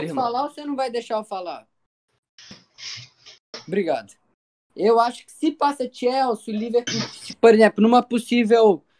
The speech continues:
Speaker 1: num possível jogo entre Liverpool e Chelsea, eu acho que o Liverpool tira o Chelsea.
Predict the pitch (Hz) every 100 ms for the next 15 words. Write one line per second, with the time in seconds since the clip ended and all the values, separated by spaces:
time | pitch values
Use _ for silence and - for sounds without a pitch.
0 | _ _ - 208 208 220 233 240 220 220
1 | 208 208 202 202 214 220 214 214 - 220
2 | 226 208 196 - - 202 208 202 _ 196
3 | - 220 220 214 233 156 123 -